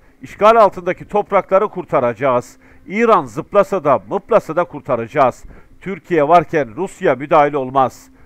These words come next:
Bunu unutmayın. Ukrayna savaşı var. Rusya Türkiye'yi karşısına alamaz.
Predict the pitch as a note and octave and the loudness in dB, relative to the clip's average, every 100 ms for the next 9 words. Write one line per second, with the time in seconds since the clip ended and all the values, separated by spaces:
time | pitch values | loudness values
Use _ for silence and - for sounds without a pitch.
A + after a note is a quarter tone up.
0 | _ - C#3+ D#3+ D#3 D#3+ D3+ C3+ B2 - | _ -16 -14 -10 -12 -8 -6 -6 -8 -14
1 | _ - - F#3+ F3 C3+ - B2 G2+ - | _ -20 -6 0 0 0 -6 -10 -10 -12
2 | A#2+ A#2+ - _ _ _ _ C#3+ - D3 | -4 -4 -6 _ _ _ _ -16 -12 -6
3 | A2+ - A3 G3+ D3 A2+ - F3+ D#3+ C3+ | -6 -6 -16 -12 -8 -8 0 2 2 -4
4 | - D3 A2+ A2+ A2 - - | -10 -6 -4 -4 -6 -10 -20